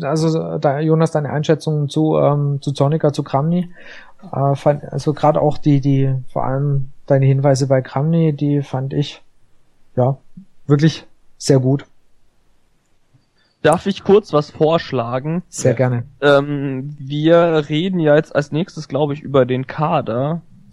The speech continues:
Speaker 1: Ja.
Speaker 2: Und, äh, wenn der Jonas noch Zeit hat, äh, warum wollen wir ihn nicht direkt hier behalten? Ich glaub, da könnte er auch noch ein bisschen was taktisch zu sagen vielleicht.
Speaker 1: Sehr gerne.
Speaker 2: Oder?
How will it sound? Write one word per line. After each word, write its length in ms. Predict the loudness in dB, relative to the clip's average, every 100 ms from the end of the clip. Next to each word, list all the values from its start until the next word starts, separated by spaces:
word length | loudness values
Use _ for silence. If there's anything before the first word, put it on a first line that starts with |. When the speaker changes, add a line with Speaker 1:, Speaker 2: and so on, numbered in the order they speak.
| -6
Speaker 1:
Ja. 320 | 0 0 -2
Speaker 2:
Und, 460 | -2 0 0 -6 -4
äh, 320 | 0 2 2
wenn 240 | 2 0 2
der 160 | 2
Jonas 460 | 4 4 4 2 0
noch 160 | -4 -4
Zeit 400 | -2 -2 0 0
hat, 340 | -2 -6 -10
äh, 340 | 0 2 4 2 -4 _
warum 560 | -2 0 2 0 0 -6 0
wollen 260 | 2 4
wir 100 | 2
ihn 260 | -2 -4 -4
nicht 280 | -8 -8 -8
direkt 340 | -4 -4 -6
hier 200 | -4 -2
behalten? 420 | 0 0 -2 -4
Ich 140 | -10 -6
glaub, 200 | -6 -6
da 100 | -10
könnte 400 | -6 -6 -4 -4
er 240 | 0 0
auch 180 | 0 -2
noch 220 | -6 -4
ein 100 | -4
bisschen 380 | -4 -6 -4 0
was 380 | -2 -2 -16 -20 -20 -20 -20 -20 -20 -20 -20 -20 -8
taktisch 540 | -4 -4 -2 -4 -4
zu 180 | -8 -4
sagen 400 | 2 4 4 -2
vielleicht. 480 | -4 -2 -2 -4 -10 _
Speaker 1:
Sehr 220 | -6 -2
gerne. 220 | 0 0
Speaker 2:
Oder? 260 | 0 0